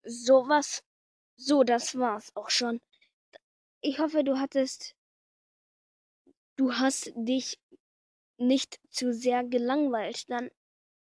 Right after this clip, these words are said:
dann wünsche ich dir jetzt viel Spaß mit den langen, mit dei-, mit der langen Love Story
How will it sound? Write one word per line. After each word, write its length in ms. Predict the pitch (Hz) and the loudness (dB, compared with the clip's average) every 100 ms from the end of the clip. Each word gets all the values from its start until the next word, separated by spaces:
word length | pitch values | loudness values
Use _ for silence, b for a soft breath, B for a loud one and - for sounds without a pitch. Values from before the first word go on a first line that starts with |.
| _ _ - | _ _ -6
dann 260 | 262 254 | -2 0
wünsche 260 | 247 294 294 | 0 0 -2
ich 180 | 262 - | -6 -8
dir 160 | 254 | -6
jetzt 580 | 240 247 269 _ _ - _ _ _ _ | -4 -2 -4 _ _ -20 _ _ _ _
viel 220 | - 294 302 | -2 0 0
Spaß 340 | - 247 247 | 0 -2 -2
mit 200 | 254 - | -8 -8
den 180 | 240 226 | -8 -4
langen, 520 | 233 240 240 240 - _ _ _ _ _ _ | -4 -4 -4 -6 -8 _ _ _ _ _ _
mit 340 | 262 247 - - | -10 -10 -10 -10
dei-, 240 | - 226 - _ _ _ | -4 -4 -4 _ _ _
mit 160 | 254 247 | -4 0
der 120 | 254 | 0
langen 340 | 233 240 240 226 | 2 0 -2 0
Love 240 | 226 254 | 0 0
Story 320 | - - 269 | -4 -10 -10